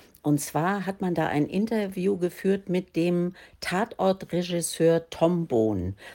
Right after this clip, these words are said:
der dreißig Jahre lang Tatortfolgen gedreht hat. Ich kenne ihn persönlich, ich habe mit dem auch zusammengearbeitet. Das war damals schon ein sehr aufgeweckter junger Mann. Inzwischen ist er nicht mehr ganz so jung, aber ich ja auch nicht.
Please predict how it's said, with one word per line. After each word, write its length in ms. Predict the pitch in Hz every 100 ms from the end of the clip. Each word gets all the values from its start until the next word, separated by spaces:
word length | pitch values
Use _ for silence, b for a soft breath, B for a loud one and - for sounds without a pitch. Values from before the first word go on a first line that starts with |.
| B
der 140 | 156 156
dreißig 600 | - 156 226 - 226 -
Jahre 340 | 165 170 180
lang 320 | 175 165 170
Tatortfolgen 1200 | - 147 175 - 131 131 127 - - 143 139 139 127
gedreht 520 | 123 123 117 127 127
hat. 200 | 151 202 B B B
Ich 140 | - -
kenne 240 | 269 254
ihn 220 | - 180
persönlich, 640 | - 165 160 147 175 240 226
ich 140 | 190
habe 100 | 175 180
mit 180 | 160
dem 200 | 160 143 -
auch 160 | 156
zusammengearbeitet. 1300 | - - 165 151 165 180 180 156 165 185 185 196 190 B B B
Das 180 | 165 160
war 120 | 147
damals 380 | 147 139 208 190
schon 280 | - 185 -
ein 220 | 160 156
sehr 340 | 156 160 202 - -
aufgeweckter 800 | 196 220 - 180 180 180 175
junger 380 | 160 160 156 143
Mann. 340 | 139 156 262 285 B B B
Inzwischen 360 | 180 - 196
ist 140 | 170 160
er 80 | 151
nicht 220 | 170 -
mehr 120 | 202
ganz 240 | 202 208
so 80 | -
jung, 280 | 214 233 233
aber 240 | 175 160
ich 140 | - -
ja 120 | -
auch 220 | 165 -
nicht. 260 | 254 277